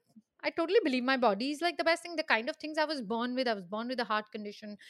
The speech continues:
I had many, many pre-, problems in my brain as a child. Many. I've, you know, I've had many injuries. I've been through in and out of hospitals my entire childhood. But psychics have that journey. It's fine. But I'm very thankful to my body <laughs> because I think it just kind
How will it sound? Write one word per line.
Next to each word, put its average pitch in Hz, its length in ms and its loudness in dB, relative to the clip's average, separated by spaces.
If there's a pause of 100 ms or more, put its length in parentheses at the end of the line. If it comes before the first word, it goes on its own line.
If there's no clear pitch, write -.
(260)
I 185 60 -10
had 202 160 -4
many, 240 440 0
many 240 440 -2
pre-, 220 240 0
problems 220 440 0
in 220 100 2
my 220 100 4
brain 226 340 0
as 233 120 -2
a 202 60 -2
child. - 500 -6
Many. 233 480 -6
I've, 196 160 -8 (280)
you 214 120 -4
know, 202 200 -6 (140)
I've 202 140 -6
had 214 220 -4 (140)
many 202 300 -6
injuries. 285 640 -2
I've 190 180 -4
been 220 160 -8
through 262 340 -8 (300)
in - 180 0
and 427 120 8
out 339 160 10
of 302 120 4
hospitals 226 500 0
my 220 100 0
entire 285 280 6
childhood. 226 460 -2
But 294 140 -2
psychics 330 440 2
have 233 180 6
that 214 180 0
journey. - 320 -4 (560)
It's 269 100 -6
fine. 226 200 2 (300)
But 349 220 10
I'm 339 300 10
very 349 240 12
thankful 415 260 10
to 440 120 4
my 427 180 8
body 285 260 12
<laughs> 494 60 12
because 453 180 10
I 339 160 8
think 494 180 2
it 494 200 10
just 494 340 6
kind 370 260 10